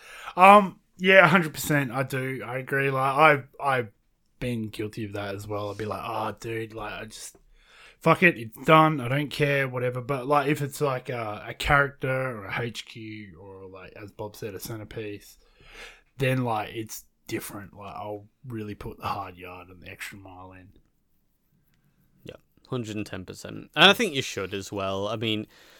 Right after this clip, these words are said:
Speaker 2: 'cause you do look at your centerpieces, and how can I put it as well? Like, I think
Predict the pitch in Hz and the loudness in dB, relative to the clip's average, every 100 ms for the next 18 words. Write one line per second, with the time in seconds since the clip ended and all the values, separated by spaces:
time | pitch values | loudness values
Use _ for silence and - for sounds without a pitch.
0 | - - 147 165 160 175 117 107 104 110 | -20 -8 -6 -4 -2 0 0 -2 -6 -10
1 | - 107 104 - 110 107 - 110 110 104 | -6 -6 -6 -8 -6 -6 -4 0 2 0
2 | 117 123 113 110 110 - - - - _ | -6 -6 -4 -4 -6 -10 -16 -20 -20 _
3 | _ 147 - 233 233 196 170 113 123 135 | _ -18 -16 -14 -10 -8 -8 -6 -2 0
4 | 110 104 110 113 104 - _ _ _ _ | -2 -4 -4 -4 -4 -12 _ _ _ _
5 | _ _ _ _ _ _ _ _ _ - | _ _ _ _ _ _ _ _ _ -10
6 | 143 185 196 | -4 -2 -4